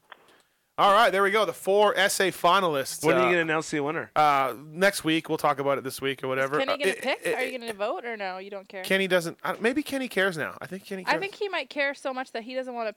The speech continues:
Speaker 3: he doesn't wanna make three losers. That seems like something Kenny would do.
Speaker 1: Yeah, me too.
Speaker 3: Be like, "Ah,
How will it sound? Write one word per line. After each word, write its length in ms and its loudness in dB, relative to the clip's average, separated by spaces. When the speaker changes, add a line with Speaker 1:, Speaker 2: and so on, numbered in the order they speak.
Speaker 3:
he 240 -18
doesn't 160 -10
wanna 1400 -10
make 160 -12
three 240 -10
losers. 680 -12
That 120 -10
seems 180 -14
like 240 -8
something 220 -16
Kenny 260 -12
would 160 -16
do. 240 -16
Speaker 1:
Yeah, 200 -6
me 160 -10
too. 240 -8
Speaker 3:
Be 100 -8
like, 180 -4
"Ah, 280 4